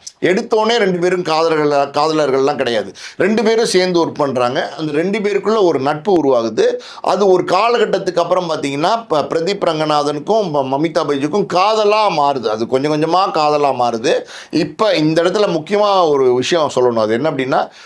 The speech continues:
பிரதீப் ரங்கநாதன் ஏற்கனவே ஒரு ல-, ஒரு லவ் ஃபெயிலியர்ல இருப்பார். அதாவது முதல் க-, காதல் வந்து அவருக்கு தோத்து போயிருக்கும்.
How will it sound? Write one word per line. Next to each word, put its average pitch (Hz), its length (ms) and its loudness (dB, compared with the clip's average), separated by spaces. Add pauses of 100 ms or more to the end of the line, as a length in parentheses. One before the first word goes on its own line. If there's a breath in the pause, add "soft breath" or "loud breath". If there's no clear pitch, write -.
(160 loud breath)
பிரதீப் 190 300 0
ரங்கநாதன் 170 560 2
ஏற்கனவே 220 580 2
ஒரு 175 320 4
ல-, 127 380 2
ஒரு 127 300 4
லவ் 160 380 2
ஃபெயிலியர்ல 165 440 0
இருப்பார். 120 460 -2
அதாவது 139 360 0
முதல் 170 360 2
க-, 127 240 0
காதல் 135 280 0
வந்து 135 200 0
அவருக்கு 131 400 -2
தோத்து 147 220 -2
போயிருக்கும். 117 460 0